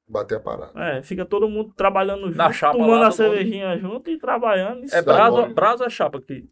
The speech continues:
Speaker 2: É chapa, é chapa.
Speaker 3: É chapa, né?
Speaker 2: É chapa.
Speaker 1: Tem mais uma fotografia, por favor, que eu
Speaker 2: Porque
Speaker 1: acho
Speaker 2: chapa
Speaker 1: que
Speaker 2: a gente
Speaker 1: tem.
Speaker 2: consegue soltar mais
Speaker 1: Tem
Speaker 2: rápido.
Speaker 1: tudo a ver com isso aqui. Falando de chapa,
Speaker 2: É,
Speaker 1: olha
Speaker 2: aí.
Speaker 1: aqui.
Speaker 2: A chapa, tá vendo?
Speaker 3: Que massa.
Speaker 2: É, aqui tem quatro, vinte hambúrguer.
Speaker 1: Tá vendo?
Speaker 2: Vinte carnes de uma vez só.
Speaker 1: Literalmente, foi nesse evento aí?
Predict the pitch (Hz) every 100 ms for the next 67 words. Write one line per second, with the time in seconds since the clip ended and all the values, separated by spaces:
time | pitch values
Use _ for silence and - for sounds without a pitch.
0 | - 165 131 135 135 151 143 104 139 -
1 | 117 117 120 - 131 113 104 _ 160 170
2 | 156 156 147 135 120 - 123 120 143 143
3 | 196 196 196 214 214 196 214 208 196 190
4 | 196 190 202 226 233 285 320 220 196 240
5 | 349 - - 427 - 233 - - 165 156
6 | 147 - 170 208 - 165 160 147 147 127
7 | 117 - _ 139 147 143 160 175 151 151
8 | 151 190 - _ _ _ _ 131 113 107
9 | - 156 160 - 180 196 190 - - 165
10 | 196 214 220 214 208 214 _ _ _ 143
11 | 175 196 175 131 127 _ _ _ 101 104
12 | 104 - - - 160 - 135 131 131 127
13 | 139 202 - 196 175 156 185 - - 190
14 | 202 208 175 165 196 190 294